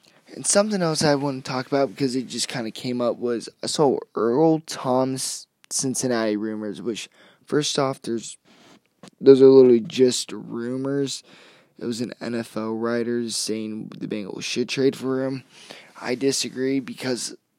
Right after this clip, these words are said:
listen, at this point, if you're listening to this podcast, you're probably a bigger fan, and you know the, how realistically good this team is, and we are not that good of a team. At this point, the,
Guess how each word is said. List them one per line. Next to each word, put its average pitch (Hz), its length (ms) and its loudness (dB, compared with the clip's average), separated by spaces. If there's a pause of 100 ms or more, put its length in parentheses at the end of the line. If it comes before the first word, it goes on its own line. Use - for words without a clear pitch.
(280)
listen, 131 320 -4
at 110 180 -6
this 143 180 -2
point, 147 380 -6 (160)
if - 140 -10
you're 180 80 2
listening 170 260 -2
to 131 80 -4
this 117 80 -6
podcast, 117 600 -4
you're 131 140 0 (520)
probably 127 460 -2
a 104 180 -6 (220)
bigger 120 280 0
fan, 110 460 -10
and 98 300 -12 (840)
you 147 200 -2
know 120 580 0
the, 101 500 -4 (440)
how 131 180 -2
realistically 120 1800 -4
good 117 240 0
this 117 180 -4
team 110 340 -10
is, 104 200 -8
and 113 200 -8
we 123 140 -2
are 117 180 -2
not 117 680 -6
that 80 240 -8
good 95 100 -10
of 92 140 -12
a 85 80 -12
team. 73 420 -12 (580)
At 120 160 -4
this 135 220 2
point, 135 420 -4
the, 107 380 -4